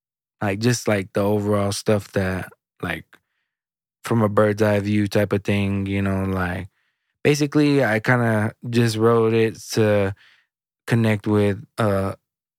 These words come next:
Hispanics, Latinos, or whatever you wanna say. Like, just the stuff like the San Marcos w-, Cobija, stuff like that, 'cause I, I, a lot of people don't know stuff about that, but, you know, my people do know what that is.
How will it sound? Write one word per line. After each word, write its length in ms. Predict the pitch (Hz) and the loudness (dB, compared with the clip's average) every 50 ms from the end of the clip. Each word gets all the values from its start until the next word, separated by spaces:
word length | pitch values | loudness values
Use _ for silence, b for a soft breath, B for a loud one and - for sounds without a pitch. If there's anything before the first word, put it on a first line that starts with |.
| _ _ - | _ _ -4
Hispanics, 640 | 123 117 110 - - 123 113 113 113 113 110 104 - | -2 -2 -2 0 0 2 2 2 2 0 0 2 2
Latinos, 540 | 113 110 107 - 117 113 110 110 113 104 | 2 2 2 2 2 2 2 2 2 2
or 60 | 113 104 | 2 4
whatever 320 | 101 107 107 110 104 104 | 4 4 4 2 2 2
you 140 | 107 104 104 104 | 0 0 0 0
wanna 160 | 101 101 98 | 0 -2 -2
say. 400 | - - 104 101 101 95 95 104 110 113 - _ _ _ _ _ _ _ _ _ _ _ _ _ _ _ _ _ _ _ _ _ - B B B B B B B B B _ _ _ _ - | 0 0 0 2 0 0 -2 -4 -8 -10 -14 _ _ _ _ _ _ _ _ _ _ _ _ _ _ _ _ _ _ _ _ _ -20 B B B B B B B B B _ _ _ _ -2
Like, 400 | 110 107 98 95 92 92 92 - _ _ _ _ - 117 101 | 0 0 2 0 0 -2 -4 -8 _ _ _ _ -14 -10 -6
just 240 | 110 110 104 - - | -4 -4 -4 -4 -4
the 80 | 104 | -6
stuff 360 | - - - 120 110 107 101 | -6 -2 0 2 2 2 2
like 240 | 107 107 101 98 101 | 2 0 0 0 0
the 80 | - 104 | -2 -2
San 240 | - - 110 110 107 | -2 0 0 0 2
Marcos 380 | 110 110 107 101 - 104 98 | 0 0 0 -2 -4 -6 -4
w-, 280 | 104 107 104 107 107 - - _ | -4 -2 -2 -2 -2 -4 -8 _
Cobija, 540 | - 110 104 104 110 113 113 110 104 104 104 | -4 -2 -2 0 0 0 0 0 0 0 -2
stuff 300 | - - - 110 101 104 | 0 0 0 0 2 2
like 180 | 107 104 101 - | 0 0 0 0
that, 180 | 110 104 101 | 0 0 0
'cause 280 | - 113 104 107 110 - - _ - | 0 -2 -2 -2 -4 -6 -8 _ -8
I, 140 | 78 76 - - _ - | -6 -6 -8 -8 _ -14
I, 160 | 69 - 58 73 | -14 -14 -8 -2
a 40 | |
lot 180 | 110 113 117 123 | 0 2 2 2
of 60 | 117 | 0
people 240 | - 131 127 - 127 | -2 -4 -2 0 0
don't 160 | 127 123 123 | 2 2 2
know 140 | 123 123 123 | 0 0 -2
stuff 320 | 120 - 113 107 104 104 | -2 -2 -2 -2 -2 -4
about 300 | 104 101 101 98 98 - | -6 -4 -4 -4 -2 -2
that, 260 | - 101 98 95 101 101 | -2 -2 -2 -2 -2 -2
but, 440 | 104 101 95 98 - - - - | -2 -2 -2 -4 -6 -10 -10 -8
you 160 | 117 104 101 101 | -6 -4 -2 -2
know, 440 | 101 98 95 95 95 95 95 98 98 - | -2 -2 -4 -4 -4 -6 -8 -10 -10 -10
my 380 | 101 101 98 95 98 101 104 | -8 -8 -6 -6 -4 -4 -4
people 280 | 101 - 104 104 104 104 | -4 -4 -4 -4 -4 -2
do 180 | 104 110 117 | 0 0 0
know 200 | 117 113 107 104 | 2 0 0 0
what 160 | 98 98 95 - | -2 -2 -4 -4
that 180 | 95 95 92 | -4 -4 -2
is. 240 | 95 95 92 95 - | -2 -2 -4 -6 -10